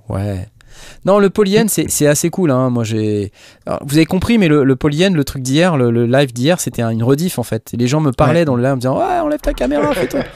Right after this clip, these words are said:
Speaker 2: <laughs>
Speaker 1: Mais c'était une rediff. Alors, j'étais plus ou moins là dans le live, j'étais en train de faire du montage en parallèle.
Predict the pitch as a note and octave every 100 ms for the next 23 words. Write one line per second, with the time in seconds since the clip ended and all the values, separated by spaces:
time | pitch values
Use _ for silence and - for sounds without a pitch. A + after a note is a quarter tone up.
0 | D#3+ - - C3+ E3 A3+ G#3 F#3+ A3+ B3+
1 | - - A#2+ D3 F3+ E3+ - - G3+ F#3
2 | F#3 F#3 F#3 F3+ D3 C#3+ F#3 F#3+ B2+ C3+
3 | C3 C3 - B2 B2+ C3 D3+ C#3 A#2 A2
4 | C3+ F#3+